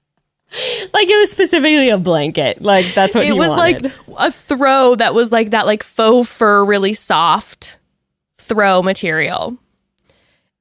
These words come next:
Speaker 2: And he, I think he wanted his dick to get, like, wrapped up and be cozy. Now,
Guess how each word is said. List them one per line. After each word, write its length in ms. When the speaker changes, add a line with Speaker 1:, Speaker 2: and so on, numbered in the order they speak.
Speaker 2:
And 200
he, 100
I 220
think 180
he 100
wanted 360
his 200
dick 260
to 100
get, 100
like, 180
wrapped 320
up 140
and 140
be 100
cozy. 560
Now, 240